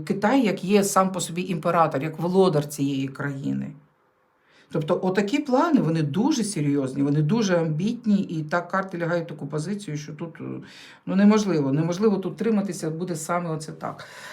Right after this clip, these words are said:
Ну, тоді давайте, знаєте, що ще запитаємо? Тут це як, е, як, як будуть діяти безпосередньо, що це буде відбуватися?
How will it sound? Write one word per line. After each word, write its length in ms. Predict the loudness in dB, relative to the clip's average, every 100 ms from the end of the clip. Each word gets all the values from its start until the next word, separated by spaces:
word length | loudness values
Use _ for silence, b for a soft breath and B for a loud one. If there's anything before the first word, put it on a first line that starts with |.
| B
Ну, 100 | -6
тоді 280 | -4 -4 -2
давайте, 300 | 2 2 0
знаєте, 240 | -4 -4
що 120 | -6 -8
ще 140 | -8
запитаємо? 540 | -8 -8 -4 0 0
Тут 140 | -2 -6
це 120 | -4
як, 240 | -4 -4
е, 380 | -2 0 0 0 -4 -10 _ _ _
як, 280 | -2 0 0 -2
як 280 | 0 0 0
будуть 260 | -6 -6 -4
діяти 340 | -2 -2 0
безпосередньо, 800 | -2 -2 -2 -4 -2 0 2 0
що 280 | 0 0 0
це 160 | 0
буде 200 | -6 -4
відбуватися? 800 | -4 -6 -8 -6 -6 -8 -16 -18